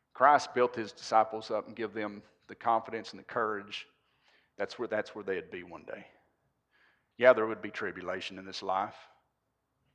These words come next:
but that's not the end of it. And if it gets worse, it gets worse. And we keep plugging along as Christians,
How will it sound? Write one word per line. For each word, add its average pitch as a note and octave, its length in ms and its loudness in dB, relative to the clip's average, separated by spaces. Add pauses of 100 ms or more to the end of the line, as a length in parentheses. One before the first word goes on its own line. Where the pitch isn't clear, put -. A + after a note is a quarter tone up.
(680)
but - 120 -14
that's A#2 220 -2
not - 180 0
the - 80 -10
end C#3+ 260 -6
of - 160 -8
it. - 80 -20 (1400)
And G2+ 80 -10
if - 100 -14
it C3 120 -2
gets E3 280 -4
worse, D3 320 0
it B2 80 -14
gets C3+ 240 -8
worse. - 460 -10 (1300)
And G#2 80 -16
we B2 140 -4
keep B2+ 280 -8
plugging A#2 320 8
along A2 360 0
as - 100 -12
Christians, G#2 600 -8